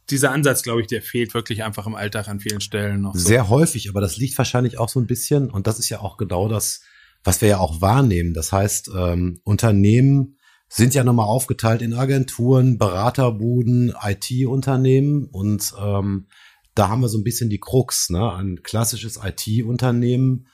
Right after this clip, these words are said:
Speaker 2: fängt nicht so weit vorne an, sondern wird meistens erst rangezogen, wenn vorne schon entschieden worden ist. Die Agenturen,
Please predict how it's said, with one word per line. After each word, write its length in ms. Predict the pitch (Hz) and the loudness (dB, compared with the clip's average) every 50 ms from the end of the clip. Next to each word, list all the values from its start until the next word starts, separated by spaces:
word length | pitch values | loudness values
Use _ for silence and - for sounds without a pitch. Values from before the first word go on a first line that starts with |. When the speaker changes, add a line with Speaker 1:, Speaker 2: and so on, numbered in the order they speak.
| _ _ _ _ _ _ _ _ | _ _ _ _ _ _ _ _
Speaker 2:
fängt 380 | - - - 110 113 123 - - | -8 0 2 2 2 2 0 -2
nicht 240 | 107 107 - - - | -4 -4 -2 -4 -4
so 140 | - 104 | -2 0
weit 200 | 95 101 95 95 - | 0 0 0 0 -2
vorne 360 | - - 104 98 95 92 87 | -2 0 0 2 2 0 -2
an, 240 | 90 95 123 147 139 | -2 -2 0 0 0
sondern 260 | 120 117 107 104 98 | -2 -2 -4 -4 -4
wird 140 | 98 92 - | -4 -6 -4
meistens 480 | 95 90 90 101 110 - 127 113 - | -4 -2 -2 -2 -4 -4 -8 -10 -10
erst 380 | - 101 104 101 - - - 90 | -8 -6 -6 -6 -6 -6 -6 -4
rangezogen, 800 | 95 95 101 120 117 - - - - - 123 120 120 117 123 117 - | -2 0 0 0 0 -2 -4 -4 -2 0 0 0 2 0 0 -2 -2
wenn 140 | 107 98 98 | -2 -4 -4
vorne 340 | - - 107 104 110 113 | -2 0 2 2 2 2
schon 200 | 107 - 113 113 | 0 0 0 0
entschieden 420 | 101 92 - - 113 110 101 104 98 | 0 -2 -4 -4 -6 -4 -2 -2 -2
worden 280 | 92 92 92 90 92 | 0 -2 -2 -2 -2
ist. 380 | 92 110 135 151 151 - - - _ _ _ _ _ - - - - _ _ _ _ - | 0 0 0 0 -2 -4 -6 -8 _ _ _ _ _ -20 -20 -20 -20 _ _ _ _ -4
Die 80 | 101 98 | 0 2
Agenturen, 880 | 98 107 110 107 104 - - 127 131 147 165 165 160 160 160 151 151 | 4 6 6 4 4 2 0 2 4 6 6 6 6 4 4 0 -2